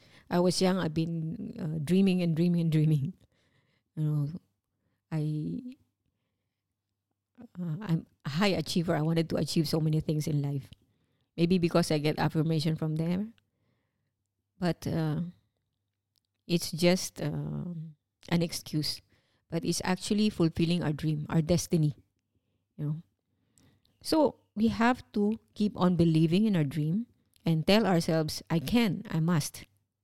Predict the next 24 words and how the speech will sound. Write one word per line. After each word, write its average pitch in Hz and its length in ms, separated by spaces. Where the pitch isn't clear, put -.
I 180 140
will, 180 320
it's - 160
done." 156 380
If 196 160
this 262 220
is 202 100
our 160 240
mindset, 175 560
the 180 120
moment 220 500
we 165 500
have 170 400
a 190 80
dream, 156 480
you 147 140
know, - 80
or 156 500
we 151 120
have 165 140
identified 170 680
our 160 100
dream, 156 380
and 180 320